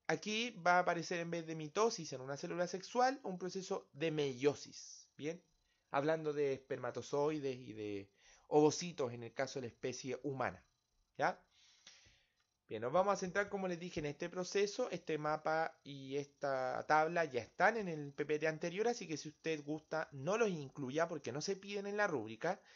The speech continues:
Sin embargo, puede servirle como punto de panti-, de partida, y esto sí forma parte de la rúbrica, esto sí se solicita.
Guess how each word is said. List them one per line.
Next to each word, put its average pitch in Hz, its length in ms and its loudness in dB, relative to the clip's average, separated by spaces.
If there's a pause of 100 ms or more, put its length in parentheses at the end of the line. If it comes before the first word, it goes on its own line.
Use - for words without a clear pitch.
(160)
Sin 233 220 -2
embargo, 185 720 4 (840)
puede 214 240 8
servirle 180 340 0
como 170 220 -2
punto 160 240 -2
de 156 80 4
panti-, 151 420 0
de 139 160 -2
partida, 131 580 0
y 165 200 -2
esto 214 440 -4
sí 202 480 -6 (680)
forma 180 420 2
parte 156 400 2
de 143 360 0
la 127 180 0
rúbrica, 98 400 -6
esto 156 160 -6
sí 156 160 -8
se 156 100 -4
solicita. 147 500 -6